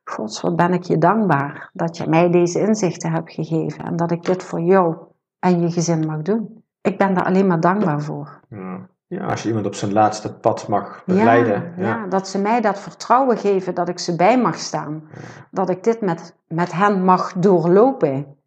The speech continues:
Speaker 2: Ja.
Speaker 1: Eh, en of het nou om een zelfdoding gaat of,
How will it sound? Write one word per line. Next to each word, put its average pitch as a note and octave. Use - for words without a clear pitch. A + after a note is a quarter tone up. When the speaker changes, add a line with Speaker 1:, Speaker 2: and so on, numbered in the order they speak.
Speaker 2:
Ja. -
Speaker 1:
Eh, -
en E3+
of F3+
het F3+
nou F3+
om F3
een E3+
zelfdoding F3
gaat E3
of, -